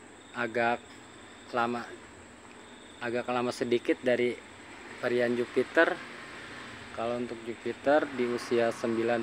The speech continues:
puluh H S P dia sudah manis, sahabat. Mungkin kalau untuk Ninel ini di usia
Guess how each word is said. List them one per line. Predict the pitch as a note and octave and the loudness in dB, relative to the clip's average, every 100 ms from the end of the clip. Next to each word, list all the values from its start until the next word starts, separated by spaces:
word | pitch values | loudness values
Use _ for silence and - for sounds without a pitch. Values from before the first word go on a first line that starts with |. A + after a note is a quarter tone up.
| A#2 | 0
puluh | A#2 | 0
H | A#2 A#2 | 2 0
S | A2+ D3+ | 0 -2
P | |
dia | C3+ C#3+ | -2 -2
sudah | - B2 A#2+ B2 - - - - - - | -2 4 4 2 -6 -16 -16 -18 -18 -8
manis, | B2 C3+ D3 D#3 | -2 -2 2 4
sahabat. | D3 D3 D#3 - - - - - - - - - - | 4 4 0 -2 -18 -18 -18 -18 -18 -18 -16 -16 -10
Mungkin | B2 D3 C#3+ | -6 -4 2
kalau | C#3+ C3 C3 | 6 6 4
untuk | B2 C3 C3 B2+ B2+ C3 - - - - - - - - - - - - - - | 2 2 2 2 2 0 -2 -12 -18 -18 -18 -18 -18 -12 -12 -12 -18 -18 -10 -2
Ninel | C3 C3 B2+ B2+ | 2 4 4 4
ini | C#3+ F3 - - - - - - - - - - - - - - - - - - - - - - - - - - - | 2 0 -4 -16 -16 -16 -16 -16 -16 -16 -18 -18 -18 -18 -18 -16 -16 -16 -16 -16 -16 -16 -16 -16 -16 -16 -16 -16 -8
di | B2+ | -4
usia | C3 B2+ C3 B2+ C3 B2+ | -4 -2 4 6 6 4